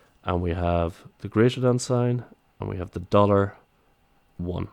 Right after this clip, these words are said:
And what that does is it tells cron to redirect any output to the same place that we're putting the output from the first place. <laughs> It's a bit complicated, I know. It's a lot simpler when you see that, and you'll see, uh,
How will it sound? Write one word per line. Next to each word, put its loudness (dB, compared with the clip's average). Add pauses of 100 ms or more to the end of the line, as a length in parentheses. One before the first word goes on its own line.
(560)
And -8
what -4
that -2
does -2
is -8
it -8
tells -2
cron -4
to -8 (160)
redirect 0
any 0
output -4 (100)
to -20
the -6
same 0
place -6 (560)
that -4
we're 0
putting -4 (840)
the -4 (300)
output -4
from -10
the -8
first -2
place. -12
<laughs> -12 (380)
It's -20
a -20
bit -4
complicated, -8
I -10
know. -10 (440)
It's -4
a 4
lot 10
simpler 0
when 0
you -4
see -10
that, -2
and -2
you'll 0
see, 0
uh, 0